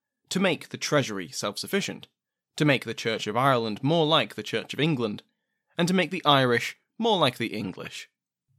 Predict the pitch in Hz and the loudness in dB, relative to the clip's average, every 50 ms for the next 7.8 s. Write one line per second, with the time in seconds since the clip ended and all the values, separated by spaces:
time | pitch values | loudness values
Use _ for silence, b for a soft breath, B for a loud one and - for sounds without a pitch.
0 | _ _ _ _ _ _ _ _ _ - 214 190 147 143 135 123 - - - - | _ _ _ _ _ _ _ _ _ -2 0 0 2 2 0 -2 -4 -6 -6 -4
1 | - - - 196 175 139 - 117 107 - - 110 104 110 156 165 156 135 123 120 | -4 -2 -2 -2 -2 -2 -4 -6 -6 -6 -8 -8 -4 -2 0 2 2 2 0 0
2 | 120 - - - - 139 160 185 196 - 175 165 160 156 151 147 131 127 127 - | -2 -4 -6 -6 -4 0 0 0 0 0 0 0 0 2 2 0 0 0 0 0
3 | 143 135 120 120 113 110 107 107 107 107 - - - - 147 180 214 214 208 185 | 0 0 0 0 -2 -2 -4 -4 -4 -6 -8 -10 -12 -8 -4 0 0 2 2 0
4 | 175 160 - - 139 135 113 113 120 120 107 - - 117 110 - - - 104 98 | -2 -4 -2 0 0 0 0 -2 -6 -8 -6 -4 -4 -4 -4 -4 -8 -10 -10 -10
5 | - - - _ 123 120 113 - 110 104 104 98 101 - - - - 120 - 190 | -10 -12 -10 _ -6 -6 -4 -4 -4 -4 -4 -4 -6 -8 -8 -6 -6 -2 0 0
6 | 180 151 110 101 - - - - _ _ _ _ _ _ _ _ _ _ _ _ | 0 0 0 -2 -6 -12 -18 -20 _ _ _ _ _ _ _ _ _ _ _ _
7 | - 131 135 139 135 127 117 113 110 104 101 123 196 - - - | -2 2 4 4 4 4 4 0 -2 -2 -4 -6 -6 -6 -10 -14